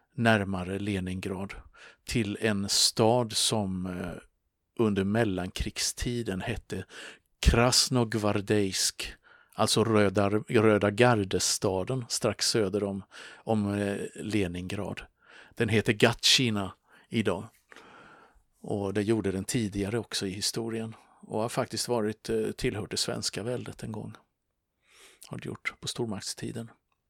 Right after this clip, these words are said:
Ehm, och där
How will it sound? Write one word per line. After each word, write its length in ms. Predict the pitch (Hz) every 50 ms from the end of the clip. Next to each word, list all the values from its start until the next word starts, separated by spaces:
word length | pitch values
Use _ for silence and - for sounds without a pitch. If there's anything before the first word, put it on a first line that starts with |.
| _ _ _ _ _ _ _ _ _ _ _ _ _ _ _ - - - - - - - - - - - _ _ _
Ehm, 400 | - 110 110 110 110 107 113 113 - _ _ _ _ _ _ _ _ _ _ _ _ _ _ _ _ _ _ _ _ _ _ _ _ _ _ _ _ _ _ _ _ _ _ _ _
och 380 | - 127 117 - _ _ - - - _ _ _ _ _ _ _ _ _ _ _ _ _ _ _ _ _ _ _ _ _ _ _ _ _ _ _ _ _ _ _ _ _ _ -
där 600 | 110 104 127 127 135 131 120 113 107 90 82